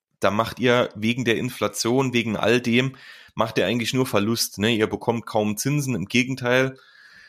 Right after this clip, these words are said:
das macht wenig Sinn, ne? Also da macht's wirklich Sinn, ähm, äh, bestimmte, bestimmte Wege mitzugehen, egal ob das jetzt der Finanzmarkt ist oder, ähm, auch, es gibt noch andere Wege. Also da gibt's heutzutage wirklich viele Möglichkeiten, die man als normaler Mensch hat,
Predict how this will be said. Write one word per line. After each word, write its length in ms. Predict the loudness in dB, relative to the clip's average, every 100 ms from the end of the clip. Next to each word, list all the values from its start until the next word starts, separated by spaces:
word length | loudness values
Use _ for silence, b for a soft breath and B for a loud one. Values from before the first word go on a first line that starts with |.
| B B B B B _
das 200 | -4 -2
macht 260 | -4 -2 0
wenig 300 | 0 0 0
Sinn, 300 | 0 0 2
ne? 100 | 2
Also 240 | 2 0
da 180 | 0 2
macht's 300 | 0 -2 -4
wirklich 300 | -4 -2 0
Sinn, 380 | 0 0 -2 0
ähm, 500 | 0 2 0 -2 -4 -14 _ -20 _
äh, 220 | 0 0
bestimmte, 680 | -2 -6 0 0 2 2 2
bestimmte 540 | 0 -4 -2 -2 -2 2
Wege 220 | 2 2
mitzugehen, 640 | -2 -2 -4 0 2 2
egal 320 | 0 0 0
ob 80 | -2
das 160 | -4 -4
jetzt 180 | -2 -2
der 100 | -2
Finanzmarkt 720 | 0 0 0 -2 -2 -2 -4
ist 340 | -2 -2 -2
oder, 480 | -2 2 2 2 0
ähm, 220 | -2 -2
auch, 280 | 0 0 -2
es 140 | -6
gibt 180 | -6 -4
noch 160 | -4 -2
andere 400 | 0 0 0 2
Wege. 300 | 2 2 0
Also 220 | -2 0
da 280 | 2 2 2
gibt's 280 | -4 -4 0
heutzutage 580 | 0 0 -4 -2 -2 -2
wirklich 300 | -2 -2 -4
viele 320 | -2 0 2
Möglichkeiten, 720 | 2 0 -2 -2 2 0 -2
die 120 | -6
man 240 | -2 -2 0
als 260 | -2 0
normaler 420 | -2 0 2 2 2
Mensch 320 | 0 -2 -2
hat, 200 | -4